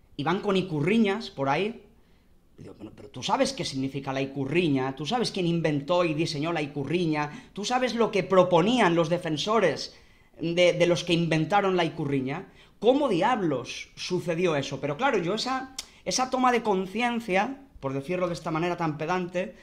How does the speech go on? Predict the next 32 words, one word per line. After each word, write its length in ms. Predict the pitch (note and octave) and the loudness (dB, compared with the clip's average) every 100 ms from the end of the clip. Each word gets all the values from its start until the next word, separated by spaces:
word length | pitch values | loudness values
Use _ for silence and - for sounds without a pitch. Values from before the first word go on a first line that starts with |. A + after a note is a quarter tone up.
| - - - | -20 -20 -20
fue, 340 | - E3+ A3+ - | -4 -2 -2 -6
fue 200 | - E3+ | -4 -4
posterior. 640 | D4+ D#4 - B2+ B3+ A#3 - - - - - _ _ _ | -4 -8 -6 0 0 0 -6 -18 -20 -20 -20 _ _ _
Yo, 320 | A#2 C#3 G#3+ | -4 2 2
mm, 280 | A#3 F3 E3 - | 2 -2 -8 -8
ah, 180 | D3 B2 - | -8 -10 -16
no 120 | C3+ | -14
sé 260 | C3+ G3 A3+ | -8 -4 -2
cómo 180 | E3+ D#3+ | -2 -2
decirte, 680 | D3 G3 A3+ - C#3+ B2+ D2+ - - | -2 -4 -4 -4 -6 -8 -14 -18 -10
ya 160 | C3 | -4
digo, 180 | F3 F#3+ | -4 -2
yo 120 | C3 | -4
siempre 400 | D#3+ E3+ G#3 G3+ | -4 -4 -4 -2
he 40 | F3+ | -2
militado 720 | F3 D3 C#3 G3 G3 F#3+ F#3+ | -2 -4 -2 0 2 0 0
o 220 | D3+ D#3 | 0 0
he 80 | F3 | 0
inclu-, 400 | F3 E3 A#2+ - - _ _ - | -2 -4 -10 -14 -20 _ _ -20
no 60 | |
sé, 580 | - D3 D3+ - - - - - - _ - | -16 -14 -12 -14 -18 -20 -20 -20 -20 _ -20
en, 300 | - - - | -20 -18 -16
en, 180 | - | -14
en 60 | C3 | -12
los 140 | C3 | -10
partidos 440 | - C3+ D#3 F#3 D#3+ | -10 -10 -6 -4 -4
de 60 | D3 | -6
izquierda, 580 | - F3 F#3+ G#3 G#3 - - - - - | -4 -2 0 -2 -6 -16 -20 -20 -14 -8
y 100 | D3 | -4
fue 200 | F3+ B3 | 2 2
muy 180 | B3+ C#4+ | 2 2
tardíamente 1040 | G#3+ F#3+ A3 F#3+ B3+ A3 E3 G3 D#4 | 0 2 2 2 0 -2 -4 -6 -6